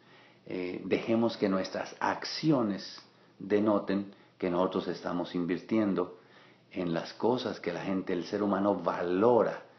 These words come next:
cuando, cuando de verdad está en pos de algo, que es su tiempo,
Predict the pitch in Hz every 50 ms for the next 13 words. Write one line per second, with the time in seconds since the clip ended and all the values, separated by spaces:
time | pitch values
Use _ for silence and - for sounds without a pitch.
0 | - - - - _ - 92 95 90 87 85 82 87 85 87 85 85 - - -
1 | 92 90 90 82 82 85 90 90 82 87 85 80 82 82 104 104 107 107 92 -
2 | - - - 101 - - - 98 92 90 82 - 90 90 85 - 90 82 82 82
3 | 85 82 82 85 82 85 - - - - - - - _ - 92 85 - - -
4 | 80 - - 90 98 104 107 107 107 - 120 120